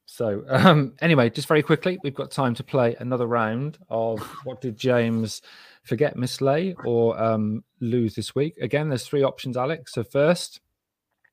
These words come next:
Speaker 1: did I forget to write a birthday card which was in front of me with a pen on top of it all day and therefore it didn't get sent on the person's birthday? Did I forget to do the washing, hence at the minute I have no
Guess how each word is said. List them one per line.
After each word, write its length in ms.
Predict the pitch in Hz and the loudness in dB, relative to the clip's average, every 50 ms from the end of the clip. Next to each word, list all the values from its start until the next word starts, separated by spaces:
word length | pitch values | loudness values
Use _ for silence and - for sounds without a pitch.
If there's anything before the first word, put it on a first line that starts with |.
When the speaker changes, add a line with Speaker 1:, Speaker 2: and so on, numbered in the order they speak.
| - - - 117 107 | -12 -10 -10 -8 0
Speaker 1:
did 340 | - 135 147 160 175 175 - - | 2 4 4 4 2 -2 -4 -6
I 160 | 120 117 120 | -4 -4 -4
forget 600 | 117 - - 127 107 - - - - - - - - | -4 -6 -8 -8 -4 -4 -4 -4 -4 -8 -16 -20 -12
to 160 | - - 113 | -8 -6 -4
write 300 | 104 110 117 123 131 - | -2 0 0 0 0 -2
a 40 | 104 | -4
birthday 420 | - - 139 147 143 - - 117 | -4 -2 -2 -2 -2 -4 -6 -8
card 480 | 107 - - 107 101 107 120 135 135 135 | -6 -6 -6 -2 -2 0 -2 -2 -4 -6
which 240 | - 117 - - - | -10 -10 -10 -8 -8
was 140 | 113 98 110 | -6 -4 -4
in 80 | 107 101 | -4 -6
front 380 | - - 131 135 139 131 - | -4 -4 -2 -2 -2 -4 -4
of 100 | 127 110 | -6 -6
me 200 | - 101 107 113 | -4 -4 -2 -2
with 180 | 107 110 120 135 | 0 0 0 0
a 60 | 151 | 0
pen 220 | - - 151 135 123 | -2 -4 -4 -4 -2
on 120 | 123 117 | -4 -4
top 240 | 117 - 110 - - | -4 -6 -8 -6 -6
of 120 | 113 104 | -4 -4
it 160 | 113 117 - _ _ _ - | -4 -4 -4 _ _ _ -4
all 220 | 131 143 151 135 | -2 -2 0 0
day 360 | - 139 127 110 104 117 127 | 0 0 0 2 2 0 -2
and 180 | 117 - 113 110 | -4 -4 -4 -4
therefore 400 | 107 113 110 101 - - 110 104 | -2 -2 -2 -2 -2 -4 -4 -4
it 120 | 95 - _ - | -4 -8 _ -6
didn't 280 | 117 104 104 104 113 | -4 -4 -4 -6 -6
get 240 | - 120 107 - - | -4 -4 -4 -4 -6
sent 340 | - - 113 98 113 123 - - | -6 -4 -4 -4 -4 -6 -6 -6
on 100 | 95 95 | -6 -6
the 60 | 95 | -4
person's 340 | - 107 101 - - 101 - | -4 -4 -4 -4 -6 -6 -2
birthday? 460 | - 113 117 110 - - 127 139 139 - _ - - - - - - - - - - - - - - - - _ _ _ _ _ _ _ | -2 -2 -2 -2 -4 -6 -6 -6 -8 -10 _ -20 -20 -20 -20 -20 -20 -20 -20 -20 -20 -20 -20 -20 -20 -20 -20 _ _ _ _ _ _ _
Did 160 | - 135 127 147 | 2 4 6 6
I 80 | 143 | 4
forget 320 | - - 143 147 139 - - | 2 2 0 0 0 0 2
to 80 | 147 | 2
do 120 | 143 139 127 | 4 4 4
the 60 | 127 | 4
washing, 440 | 120 139 147 - - - 135 127 120 | 4 4 4 4 2 -2 -4 -4 -2
hence 360 | 120 135 135 135 131 - - | -2 -2 -2 -4 -6 -12 -14
at 120 | - 113 | -10 -6
the 60 | - | -4
minute 220 | 127 127 127 127 110 | -2 0 0 -2 -2
I 100 | 107 127 | -2 -4
have 260 | 110 107 127 123 104 | -4 -2 -2 -2 -2
no 400 | 120 120 117 120 139 151 139 117 | 0 0 2 4 4 2 2 0